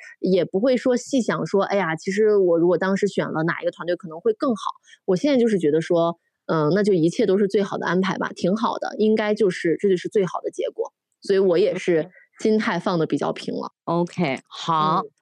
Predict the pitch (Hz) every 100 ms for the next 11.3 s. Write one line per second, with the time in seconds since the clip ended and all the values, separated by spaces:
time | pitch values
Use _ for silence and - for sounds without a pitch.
0 | _ 208 208 240 294 202 175 202 262 285
1 | 262 226 247 269 285 240 143 - 254 220
2 | - 233 208 190 185 160 156 160 151 147
3 | 110 - - - - 311 359 - 156 151
4 | - 175 131 - 127 139 156 226 220 339
5 | 285 - 165 143 156 113 90 92 - 185
6 | 175 196 285 277 247 247 - 214 196 -
7 | - - - 196 254 233 170 226 214 233
8 | 233 220 254 190 185 262 262 254 139 87
9 | 123 - 175 214 202 214 165 190 147 165
10 | 196 117 147 185 170 160 196 165 143 156
11 | 180 143